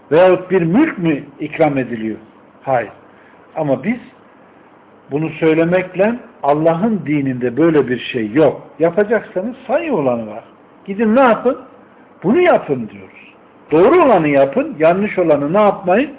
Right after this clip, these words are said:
Yapmayın diyoruz. Ve ben bunu birçok hoca geçinen veya müftüyüm diyen insanlara sordum. Yani öyle bir noktaya geliyoruz ki tartışma oluyor,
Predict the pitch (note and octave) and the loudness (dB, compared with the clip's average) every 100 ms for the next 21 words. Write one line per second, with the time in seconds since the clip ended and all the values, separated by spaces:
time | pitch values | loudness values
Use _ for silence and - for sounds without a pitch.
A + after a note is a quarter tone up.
0 | - - - - D3+ D#3 B2+ B2+ A#2 G#2+ | -20 -20 -20 0 2 4 0 -6 -6 -8
1 | G2+ G2+ F#2+ - - - - - F3 G#3+ | -12 -16 -18 -20 -20 -20 -20 0 2 4
2 | A3+ - - - - _ _ - F3+ F#3+ | 2 -6 -20 -20 -20 _ _ 2 2 2
3 | F#3+ F3+ G#3+ - C#3+ - - - D3 D#3 | 0 0 -2 0 -2 -4 -12 -4 0 2
4 | D#3+ C#3+ - C3 C3+ B2+ B2+ C#3 C#3 C3+ | 2 0 -2 -4 -4 -2 0 2 2 -2
5 | C3+ - D#3+ D3+ C3 C3+ C3 C3 C#3+ C3 | -6 -4 -2 -2 0 0 -2 -4 0 0
6 | C3+ D3+ D3+ - A#2+ A2+ D#3+ - - _ | 2 0 0 -6 -8 -8 -12 -16 -20 _
7 | _ _ _ _ _ - - _ - C#3+ | _ _ _ _ _ -20 -20 _ -4 -2
8 | C#3 - E3 F3+ D#3+ D3+ D3 - C#3+ C#3 | 0 0 2 4 2 0 -2 0 2 2
9 | C3 C#3+ F#3 G3 - D3+ C3+ C3 - - | 2 0 2 0 -2 -8 0 0 -2 -12
10 | D3+ C3+ A2 C3 | -4 -4 -2 -4